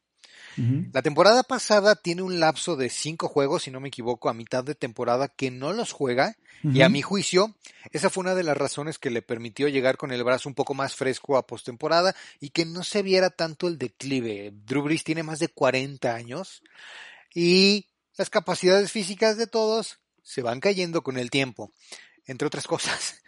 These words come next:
Speaker 2: <laughs> entre otras cosas.
Speaker 1: <laughs> Hable con
Speaker 2: Pero,
Speaker 1: su médico,
Speaker 2: pero
Speaker 1: yo
Speaker 2: bueno,
Speaker 1: lo haría.
Speaker 2: este año vamos a ver, vamos a ver si de nuevo esto que está descansando una lesión, que además es una lesión muy molesta y que n-, es difícil sanar al cien por ciento en,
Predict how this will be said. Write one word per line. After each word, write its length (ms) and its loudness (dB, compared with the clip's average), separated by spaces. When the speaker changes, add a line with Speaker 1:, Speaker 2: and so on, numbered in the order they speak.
Speaker 2:
<laughs> 160 -4
entre 480 2
otras 200 -2
cosas. 460 -2
Speaker 1:
<laughs> 400 -2
Hable 220 6
con 100 12
Speaker 2:
Pero, 160 12
Speaker 1:
su 120 12
médico, 300 12
Speaker 2:
pero 140 8
Speaker 1:
yo 40 10
Speaker 2:
bueno, 180 10
Speaker 1:
lo 80 6
haría. 420 2
Speaker 2:
este 340 6
año 300 2
vamos 340 4
a 80 4
ver, 360 4
vamos 360 -2
a 80 0
ver 180 2
si 160 -6
de 100 -2
nuevo 380 0
esto 640 2
que 80 -8
está 180 0
descansando 460 -6
una 140 -4
lesión, 360 -4
que 120 0
además 260 -4
es 100 -10
una 160 -6
lesión 300 -6
muy 160 -8
molesta 640 0
y 100 -14
que 200 -8
n-, 280 -10
es 100 -4
difícil 440 -8
sanar 440 2
al 160 2
cien 220 -4
por 160 -10
ciento 640 -4
en, 160 -20